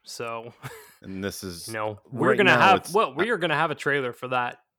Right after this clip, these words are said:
Speaker 1: probably
Speaker 2: <laughs> With
Speaker 1: in
Speaker 2: No Way
Speaker 1: September
Speaker 2: Home.
Speaker 1: or October, like, five months out, six months out. So we're, we're pretty close to getting some info on that, I would think.
Speaker 2: I almost
Speaker 1: Crazy.
Speaker 2: don't,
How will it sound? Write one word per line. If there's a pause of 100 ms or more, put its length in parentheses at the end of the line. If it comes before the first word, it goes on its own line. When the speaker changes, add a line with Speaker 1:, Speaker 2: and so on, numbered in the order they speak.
(220)
Speaker 1:
probably
Speaker 2:
<laughs>
With
Speaker 1:
in
Speaker 2:
No
Way
Speaker 1:
September
Speaker 2:
Home.
Speaker 1:
or
October, (560)
like,
five
months
out, (380)
six
months
out. (840)
So
we're,
we're
pretty
close
to (400)
getting
some
info
on
that,
I
would
think. (240)
Speaker 2:
I
almost
Speaker 1:
Crazy.
Speaker 2:
don't,